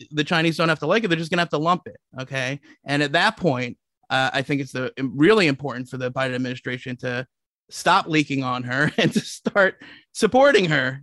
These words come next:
and to just say clearly to the Chinese, "Hey, listen, don't do something crazy because that's not gonna be good for you,"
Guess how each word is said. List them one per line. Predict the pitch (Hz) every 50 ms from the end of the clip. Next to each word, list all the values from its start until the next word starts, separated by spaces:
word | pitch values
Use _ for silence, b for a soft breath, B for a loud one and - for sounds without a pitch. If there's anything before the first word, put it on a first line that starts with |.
| _ -
and | 160 165 170 165 165 165 160
to | - 175 165
just | 156 170 165 - - _ -
say | 151 - 185 175 180
clearly | 175 - 180 185 202 220 214 196 165
to | 165 - 165
the | 156 156
Chinese, | 147 170 156 170 185 190 175 160
"Hey, | 160 180 175
listen, | 170 190 233 240 - 151 - - _ _ _ _ _ _ _ _ _ _ _ _ _ _ _ _ _ -
don't | 175 214 226
do | 254 240 220
something | - 220 208 220 202 190
crazy | - 180 196 233 262 202 131 120 127 143 151 -
because | 156 151 - 160 156 151 139
that's | 160 165 175 175
not | 180 170 170
gonna | 175 165
be | 156 147
good | 156 160 147
for | - 151 151
you," | 160 220 247 180 123